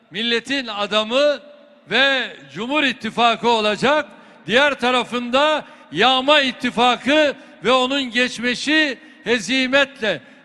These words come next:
devletin kurumlarını batırmasıyla dolu iş bilmez adayı olacak. Yani biliyorsunuz,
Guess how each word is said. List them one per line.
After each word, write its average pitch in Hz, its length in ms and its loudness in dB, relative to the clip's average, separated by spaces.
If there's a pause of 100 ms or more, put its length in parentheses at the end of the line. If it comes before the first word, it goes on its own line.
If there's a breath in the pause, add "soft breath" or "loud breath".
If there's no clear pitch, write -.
devletin 262 580 0
kurumlarını 254 840 -2 (320 loud breath)
batırmasıyla 262 960 -2
dolu 262 480 0 (340 loud breath)
iş - 320 -14
bilmez 185 680 -2 (200)
adayı 220 400 0
olacak. 151 420 -6 (1500)
Yani 214 480 -4 (1800)
biliyorsunuz, 151 720 -18